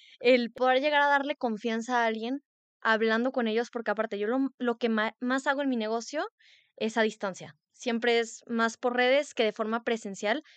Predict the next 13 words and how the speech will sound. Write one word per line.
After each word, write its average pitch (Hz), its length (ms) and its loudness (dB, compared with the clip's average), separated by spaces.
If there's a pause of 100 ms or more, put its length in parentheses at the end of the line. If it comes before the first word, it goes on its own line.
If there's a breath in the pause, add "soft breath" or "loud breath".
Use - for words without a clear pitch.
(140 soft breath)
pero 240 160 2
porque 214 240 -2
me 208 140 -4
llega 233 260 -2
más 240 220 -2
gente 220 300 -6
por 180 220 -10
redes, - 340 -8
¿no? 233 180 -2
Hablándome 226 360 -2
por 233 140 -12
teléfono. 202 280 -8
Entonces, 214 380 -6